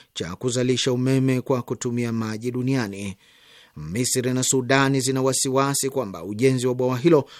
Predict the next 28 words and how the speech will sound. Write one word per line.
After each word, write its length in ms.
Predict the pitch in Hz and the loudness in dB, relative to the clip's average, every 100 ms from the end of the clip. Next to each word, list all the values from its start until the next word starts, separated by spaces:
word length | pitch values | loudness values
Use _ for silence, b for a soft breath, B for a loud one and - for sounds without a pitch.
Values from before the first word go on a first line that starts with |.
| B B | B B
utapunguza 760 | 80 85 127 127 127 131 123 | -12 -4 -2 0 2 2 2
mgao 300 | 131 123 131 | 0 2 6
wao 260 | 135 139 135 | 6 6 6
wa 100 | 131 | 6
maji 400 | 135 143 135 135 | 4 2 2 0
na 100 | 135 | 0
kusababisha 640 | 139 - 131 131 123 131 | -2 -4 -2 -2 -2 -2
tatizo 460 | 120 123 139 123 127 | -2 -4 -4 -2 -4
kubwa 320 | - 170 156 | -4 -2 2
la 100 | 151 | 2
maji 400 | 151 170 143 107 | 2 2 0 -2
katika 260 | 104 101 98 | -4 -6 -8
nchi 240 | 90 - | -10 -8
hizo. 360 | 127 156 117 - b b b | 0 2 2 -2 b b b
Hadi 220 | b 151 143 | b -2 2
sasa 420 | 151 147 151 135 B B | 2 2 0 -2 B B
kumefanyika 580 | - 156 131 135 131 131 | 0 2 2 0 2 0
duru 360 | 113 139 139 135 | 2 4 6 4
kadhaa 560 | 143 123 131 139 143 | 0 0 2 4 2
za 120 | 127 135 | 2 0
mazungumzo 580 | 135 131 127 127 123 | 2 0 2 2 2
baina 240 | 127 131 131 | 2 2 2
ya 40 | |
wakilishi 440 | 127 135 131 123 127 | 0 0 0 0 -2
wa 60 | |
nchi 200 | 127 - | -2 -4
hizo 200 | 123 123 | -4 -4
tatu, 480 | - 123 98 - | -4 -6 -6 -10